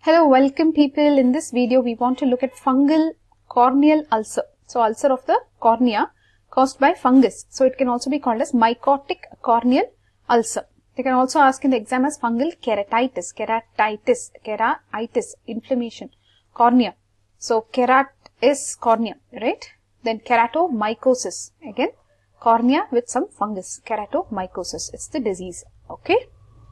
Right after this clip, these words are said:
So what and all they can ask you as, you know all the names. <clears throat> So let us look at,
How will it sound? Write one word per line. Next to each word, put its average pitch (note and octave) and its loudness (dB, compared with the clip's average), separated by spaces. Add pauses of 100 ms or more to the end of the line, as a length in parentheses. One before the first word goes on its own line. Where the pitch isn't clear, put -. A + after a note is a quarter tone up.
(440)
So E4 2
what D4 4
and E4 4
all E4+ 6
they D#4 0
can E4 0
ask E4 2
you D#4+ 2
as, B3 0 (260)
you C4+ 4
know A#3+ 4
all A3 2
the C4 4
names. G#3 0 (220)
<clears throat> C4+ 6 (160)
So D4 2
let C#4+ 2
us A#4 -6
look D#4 -4
at, B3 -2